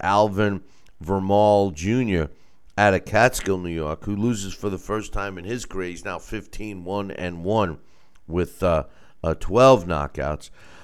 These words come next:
Um, you know, they, they, apparently,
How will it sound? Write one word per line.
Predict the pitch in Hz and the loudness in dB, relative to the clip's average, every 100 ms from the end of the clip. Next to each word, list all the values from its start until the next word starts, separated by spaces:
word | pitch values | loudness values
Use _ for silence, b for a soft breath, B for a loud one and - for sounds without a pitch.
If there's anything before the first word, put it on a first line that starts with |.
| b - | b 4
Um, | 131 135 135 131 - - - - - - | 10 10 8 2 -10 -20 -20 -20 -20 -4
you | 151 | 6
know, | 156 156 151 - - - - - - - - - | 10 12 10 2 -20 -20 -20 -20 -20 -20 -20 -20
they, | 120 139 147 139 - | 0 6 6 4 -2
they, | 101 143 147 143 - - - - - - - - - - - - - - | 2 4 4 -2 -10 -16 -18 -20 -20 -20 -20 -20 -20 -20 -20 -20 -12 -6
apparently, | 131 - 170 185 156 78 73 67 | 0 4 8 10 8 4 -8 -10